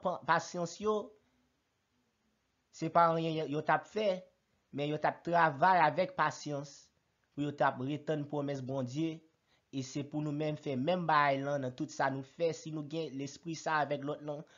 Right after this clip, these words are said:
lòt yo, nou te pale sou li an, n ap wè chanjman nan lavi nou, nan lavi fanmi nou, e nan vi moman tout moun ki avèk nou.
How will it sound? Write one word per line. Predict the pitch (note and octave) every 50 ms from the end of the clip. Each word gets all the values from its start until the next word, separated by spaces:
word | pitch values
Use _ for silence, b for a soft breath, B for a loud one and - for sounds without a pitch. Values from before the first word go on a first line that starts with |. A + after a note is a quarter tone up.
| b -
lòt | C#3 D3 C#3+ C#3+ D#3
yo, | D3+ D3
nou | D3 C#3 C#3
te | D3+
pale | D3 D3+ C#3+ C#3+ D3+ D3
sou | - - D3+
li | D#3 D#3+ E3 F3+
an, | F#3 F3 - _ _ _ _ _ _ _ _ _ _ _ _ _ _ _ _ _ _ _ _ _ _ _ _ _ _ _ _ _ _ _ _ _ _ _ _ _ _ _ _ _ _ _ _
n | B2+ B2+ C#3
ap | C#3 B2+ A2+ A#2 B2+
wè | C3+ D#3 D#3+ D3
chanjman | C#3 - - D#3 C#3+ B2 A#2+ C3+ C#3 C3
nan | C3 B2+ B2+
lavi | B2 A#2 A2+ A2 A#2 C3+ C#3+ C3
nou, | B2 A#2+ A2+ A#2 A#2+ - _ _ _ _ _ _ -
nan | B2+ B2+ B2+
lavi | C3 C3 C3 A#2+ B2+ C3 B2+
fanmi | - C3+ B2+ B2 C3+ C#3 C3+ C3+
nou, | C3+ C3 C#3 - _ _ _ _ _ _ _ _ _ _
e | - B2+ B2+ B2+ B2 A#2+ A#2 A#2 A#2 A#2 _ - A#2+
nan | B2+ B2 B2 B2 A#2+
vi | A2+ B2 C3 B2+
moman | B2 B2 B2 B2 A#2+ A#2 -
tout | C3 A2+ - - B2
moun | B2 B2 A#2 A#2 A#2 A2+ _ _ _ _ _ _ _ -
ki | - C3+ B2 A#2+ A#2 G#2+ - A#2 A2+
avèk | A2 G#2 G#2+ A2+ G#2+ - -
nou. | A2 G#2+ G#2